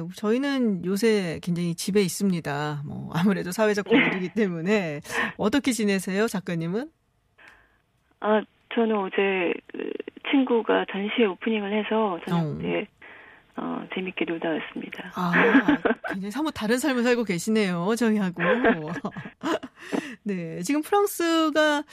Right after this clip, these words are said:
Speaker 1: 무슨 뭐 유럽이 전반적으로 이 차 웨이브다, 뭐 재확산 얘기가 나오고 있어요. 뭐 스페인이 뭐 가장 심각하다는
Speaker 2: 네.
Speaker 1: 얘기가 있는데 프랑스도 지금 뭐 만만치 않게 안 좋은 상황이죠?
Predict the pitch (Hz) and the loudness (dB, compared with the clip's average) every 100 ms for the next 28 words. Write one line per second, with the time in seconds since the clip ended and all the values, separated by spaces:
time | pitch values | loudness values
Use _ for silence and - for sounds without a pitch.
0 | - - - - 254 220 214 285 330 320 | -14 -16 -14 -6 0 2 4 4 2 0
1 | 220 208 226 254 254 240 226 226 226 269 | 0 0 2 0 2 0 2 0 2 2
2 | 277 202 202 294 262 214 202 185 185 180 | 2 0 -2 0 2 2 0 -2 0 0
3 | 151 143 143 139 180 202 - 226 196 180 | -2 -6 -8 -4 -2 -2 0 2 2 0
4 | 185 180 143 160 190 165 - 185 170 202 | -2 -2 -2 -2 -2 -2 -2 0 2 2
5 | 175 - - 254 247 233 214 170 170 170 | 0 -2 -6 -4 0 0 -2 -2 -2 -2
6 | 240 247 - 208 208 180 185 185 160 147 | -2 -4 -2 0 2 0 0 -2 -2 -2
7 | 143 180 180 156 - - - 359 - 311 | -2 -2 0 -2 -8 -2 0 0 0 0
8 | 302 294 226 254 247 190 156 160 240 262 | 0 -2 -2 0 0 0 0 0 0 0
9 | 226 190 - 185 143 170 226 233 202 165 | 0 0 0 -2 0 0 2 2 2 0
10 | 156 143 247 240 117 | -2 -4 -2 -2 -4